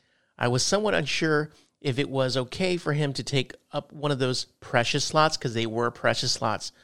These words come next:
Dude, kids were going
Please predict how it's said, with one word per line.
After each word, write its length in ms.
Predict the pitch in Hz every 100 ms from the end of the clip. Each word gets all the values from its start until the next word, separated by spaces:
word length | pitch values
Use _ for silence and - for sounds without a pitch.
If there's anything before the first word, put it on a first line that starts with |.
| _ _ _
Dude, 240 | 120 113 - _ _ _ _ _ _ _
kids 540 | - 117 120 135 -
were 100 | 165
going 600 | 156 143 139 135 131 131